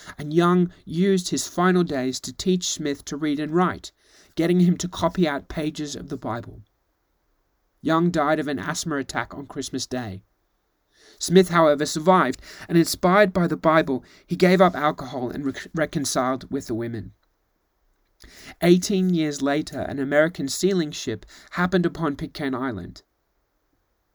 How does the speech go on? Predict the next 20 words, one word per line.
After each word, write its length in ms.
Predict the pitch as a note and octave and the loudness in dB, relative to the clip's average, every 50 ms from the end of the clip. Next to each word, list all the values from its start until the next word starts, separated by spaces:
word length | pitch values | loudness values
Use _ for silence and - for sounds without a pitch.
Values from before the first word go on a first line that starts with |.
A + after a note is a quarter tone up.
| - | -10
There 220 | C#3+ D3+ D#3 F3+ F3+ | -4 0 2 2 2
they 140 | D#3+ D#3+ E3 | 2 0 -2
found 320 | - - E3+ E3 E3+ D#3 | -2 -2 0 0 0 -2
a 40 | D#3+ | -4
community 560 | - - E3 D3+ E3+ F#3+ G#3 G3 F#3 F#3+ E3+ | -4 -6 -4 0 0 2 2 2 2 2 2
of 140 | D3+ - - | 2 0 -2
English-speaking 760 | - F3+ F#3+ G3 G3 F#3 - - - - F3 F3 - E3 E3 | -4 -2 0 2 0 0 0 -4 -2 -2 -2 -2 -2 -6 -4
Christians 580 | - - F3 E3 - - - C3 B2 B2 - - - - - - _ - | 0 0 0 0 0 -2 -4 -4 -4 -6 -8 -10 -14 -18 -20 -14 _ -2
who 100 | F3 D#3 | 0 4
lived 260 | D#3+ F3+ F#3 F3 F3 | 6 6 6 6 4
in 140 | E3+ E3+ E3+ | 0 -2 -2
true 260 | - - F#3 F3 F3 | 0 4 4 4 4
peace 340 | F3 - D#3+ C#3+ C#3 - - | 4 0 -6 -4 -4 -4 -6
and 140 | - C3+ | -6 -8
harmony. 480 | B2 A#2+ B2+ A#2+ A#2+ A2 G#2+ G#2 G#2+ G#2+ _ _ _ _ _ _ _ _ _ _ _ _ _ _ _ _ _ _ _ _ _ _ _ _ _ - - - | -10 -8 -8 -8 -8 -8 -10 -12 -14 -16 _ _ _ _ _ _ _ _ _ _ _ _ _ _ _ _ _ _ _ _ _ _ _ _ _ -20 -20 -14
Fitzsimmons, 680 | - - D3 - - - F3+ F3 D#3+ C3+ C#3 E3 E3+ - - - - - | -8 -8 -6 -2 0 4 4 4 4 4 0 -2 -4 -10 -14 -18 -14 -8
remember 400 | - C#3 D3 D#3 E3 E3+ D#3+ D3 | -6 -2 0 2 2 2 2 0
he's 240 | C#3 C3+ D#3+ D3 - | -2 -2 -2 -4 -2
an 80 | D#3 D#3 | 0 2
atheist, 560 | E3+ F#3 G3+ F#3+ - C#3 A#2+ B2+ - - - | 2 2 2 0 0 -2 -2 -2 -4 -8 -10